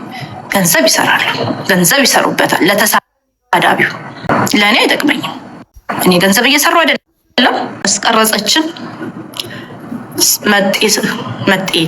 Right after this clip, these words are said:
ሌላ ብሔረሰብ ተወላጆችን እንደምንጠላ፣ እንደምናሳድ፣ እንደምናፈናቅል ለኢትዮጵያውያን ነግራቸዋለች።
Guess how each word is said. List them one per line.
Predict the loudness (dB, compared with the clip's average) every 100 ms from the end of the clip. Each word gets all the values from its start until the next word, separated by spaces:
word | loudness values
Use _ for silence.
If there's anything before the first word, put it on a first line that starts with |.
| 2
ሌላ | 4 4 4
ብሔረሰብ | 4 4 4 2 2 2 -2
ተወላጆችን | 0 0 4 2 2 2 2 0 0 -2 -2 -2
እንደምንጠላ፣ | 0 2 2 2 4 4 2 2 0 -4 -14 -16 -16 -8 -4 -4 -4 0
እንደምናሳድ፣ | 4 4 4 6 6 4 4 2 0 0 -4 -2 0
እንደምናፈናቅል | 2 4 4 4 4 4 4 4 4 2 0 -2 -2 -8 -10 -10 -10 -14 -16 -18 -18 -20 -20 -18 -16 -12 -8 -8 -10 -4
ለኢትዮጵያውያን | 0 0 0 0 2 2 2 2
ነግራቸዋለች። | 0 0 -2 -2 -2 -2 -2